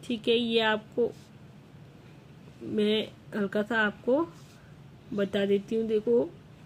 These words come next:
B की form में आता है is, am और are, ये B की form present tense की होती है, ठीक है।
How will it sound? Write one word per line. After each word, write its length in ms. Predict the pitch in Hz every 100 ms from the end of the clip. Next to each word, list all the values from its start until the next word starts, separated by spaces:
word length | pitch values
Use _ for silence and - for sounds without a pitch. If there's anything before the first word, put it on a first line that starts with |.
| -
B 200 | 214 214
की 140 | 254
form 240 | 240 254 233
में 140 | 233
आता 260 | 220 208 208
है 380 | 208 214 233 240 - - - - - - - - - -
is, 240 | 233 185 240 254 262 - - - - - - - - - - - - - - - - -
am 380 | 240 220 240 254 - - - - - - - - - - - - - - - - - - -
और 160 | 240 - - -
are, 300 | 233 208 190 - - - - - -
ये 100 | 226
B 180 | 208 233
की 140 | 214 233
form 240 | 240 240 -
present 360 | 226 214 214 220
tense 300 | 220 214 -
की 60 |
होती 340 | 233 208 208 208
है, 260 | 214 233 247 - - - - - - -
ठीक 220 | 247 208
है। 220 | 247 247